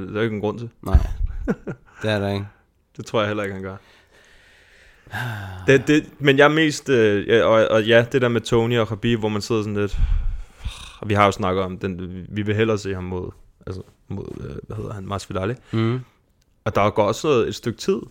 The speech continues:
Speaker 1: Altså, så, så går der noget tid, før vi ser ham, ikke?
Speaker 2: I juli.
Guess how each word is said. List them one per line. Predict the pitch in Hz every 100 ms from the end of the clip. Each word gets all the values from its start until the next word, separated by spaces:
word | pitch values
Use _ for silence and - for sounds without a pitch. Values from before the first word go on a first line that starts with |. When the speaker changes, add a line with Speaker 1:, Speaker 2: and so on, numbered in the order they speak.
| - - _ _ _ _ _
Speaker 1:
Altså, | 104 110
så, | - 127
så | - 156
går | 143
der | 147
noget | 135
tid, | 117 165
før | 139 127
vi | 117
ser | - -
ham, | 135
ikke? | 151 107
Speaker 2:
I |
juli. | 107 117 123 139